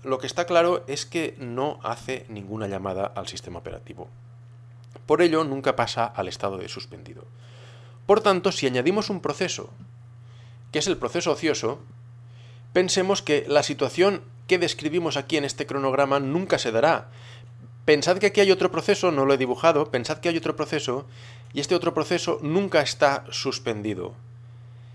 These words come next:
Bien, pues el truco es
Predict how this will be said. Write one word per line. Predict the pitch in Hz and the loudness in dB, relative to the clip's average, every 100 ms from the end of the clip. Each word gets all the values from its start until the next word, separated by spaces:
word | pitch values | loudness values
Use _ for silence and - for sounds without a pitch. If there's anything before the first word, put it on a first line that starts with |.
| - - | -20 -20
Bien, | - 139 190 147 | -4 2 2 4
pues | 147 - - | 0 0 0
el | 139 139 | 0 0
truco | - 220 - 151 196 - - - - - - | -2 -2 2 0 -2 -16 -20 -20 -20 -18 -4
es | 170 180 | -2 -2